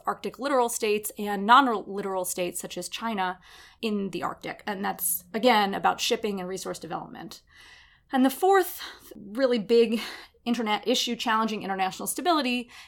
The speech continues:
is migration from sea level rise and other issues, including some of the issues that I already mentioned, like food insecurity. So in the medium term, these issues are really exacerbating existing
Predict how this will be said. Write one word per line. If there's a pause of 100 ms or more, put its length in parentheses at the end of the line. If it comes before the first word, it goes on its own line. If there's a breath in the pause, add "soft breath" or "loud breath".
(120)
is
migration
from
sea
level
rise
and
other
issues, (260 loud breath)
including
some
of
the
issues
that
I
already
mentioned,
like
food
insecurity. (500 soft breath)
So (120)
in
the
medium
term, (460)
these
issues
are (380)
really
exacerbating
existing